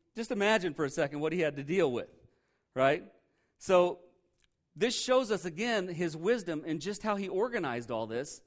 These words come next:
because good leaders know when a project is just too big for 'em. Okay, I don't know if you've ever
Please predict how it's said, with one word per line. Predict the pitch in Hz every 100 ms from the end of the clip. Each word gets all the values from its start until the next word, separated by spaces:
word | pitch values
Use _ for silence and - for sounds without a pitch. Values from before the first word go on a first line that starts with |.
| _ - _
because | 156 160 160
good | 131 254 240
leaders | 240 247 233 175 165
know | 190
when | 190 170
a |
project | - 196 180 165 151 147
is | 131
just | 135 135
too | - 127
big | 120 117
for | 104 95
'em. | 80 71 _ _ _ _ _ _ _ _ _ -
Okay, | 135 147 160
I |
don't | 220 233
know |
if | 233 196
you've | 180
ever | 190 180